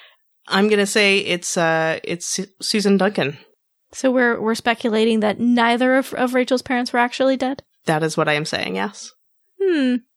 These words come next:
Speaker 2: <laughs> I wonder if we'll get that reveal next week or if they'll make us wait.
Speaker 1: I'm not sure. Who do you think it was?
Speaker 2: I have absolutely no effing idea.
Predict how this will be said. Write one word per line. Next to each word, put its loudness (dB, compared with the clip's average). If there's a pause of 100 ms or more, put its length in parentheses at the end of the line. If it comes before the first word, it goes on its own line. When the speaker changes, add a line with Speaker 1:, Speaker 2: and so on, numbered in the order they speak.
(320)
Speaker 2:
<laughs> 0 (220)
I -2
wonder 2
if -4
we'll 4
get -2
that 0
reveal 2
next -2
week 0
or 0
if -6
they'll 0
make 0
us -2
wait. 0 (500)
Speaker 1:
I'm 0
not -2
sure. -4 (600)
Who 4
do 6
you 4
think 2
it -2
was? -8 (540)
Speaker 2:
I 0
have 0
absolutely 0
no 4
effing 0
idea. -4